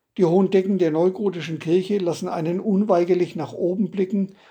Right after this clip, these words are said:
und sich aufrichten, gerade stehen. Lange bevor man Worte wie Resozialisierung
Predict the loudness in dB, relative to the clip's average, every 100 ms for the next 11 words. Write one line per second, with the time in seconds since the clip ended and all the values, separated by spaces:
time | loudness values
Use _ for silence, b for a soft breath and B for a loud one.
0 | B -6 -4 -4 0 0 0 -6 -8 -10
1 | -16 -16 -18 _ -4 0 0 0 -8 -10
2 | -6 -6 -6 -10 _ _ _ _ _ _
3 | b b b b b b b b -2 2
4 | 4 2 -2 -2 0 0 2 4 4 0
5 | -4 -4 -4 -10 _ -4 -2 -2 -4 -2
6 | -2 -2 -6 0 2 4 2 0 -8